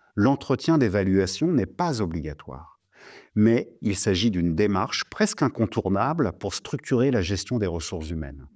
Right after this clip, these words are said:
Un de ses avantages est de permettre d'évaluer tous les collaborateurs en utilisant des critères explicités et unifiés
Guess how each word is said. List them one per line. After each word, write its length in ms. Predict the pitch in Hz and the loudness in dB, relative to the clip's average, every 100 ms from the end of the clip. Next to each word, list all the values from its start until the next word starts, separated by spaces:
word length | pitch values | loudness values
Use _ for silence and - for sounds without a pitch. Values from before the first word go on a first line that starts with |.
| _ | _
Un 140 | 120 139 | -2 2
de 100 | 131 | 2
ses 240 | - 123 | 2 0
avantages 580 | 113 104 104 117 165 147 | 2 0 0 0 -2 0
est 60 | 98 | -2
de 100 | 87 | -2
permettre 640 | - 131 120 123 - 101 | 0 2 4 2 0 -4
d'évaluer 720 | 92 127 113 113 113 104 98 | 0 2 2 2 2 2 2
tous 240 | 90 - | 0 0
les 100 | 190 | 0
collaborateurs 960 | - 120 107 98 87 90 - 120 175 139 | 2 2 2 2 0 -2 0 0 0 -2
en 120 | 117 104 | 2 2
utilisant 520 | 107 - 110 101 147 | 2 -2 -2 0 0
des 140 | 127 | 0
critères 520 | - - 104 113 98 80 - | -2 -8 -4 -2 -2 -4 -4
explicités 880 | 151 - - 135 - 131 - 127 - - | -4 -6 -8 -6 -6 -6 0 0 0 2
et 140 | 113 | 6
unifiés 760 | 110 117 110 104 - 123 208 | 8 8 6 2 0 -2 -2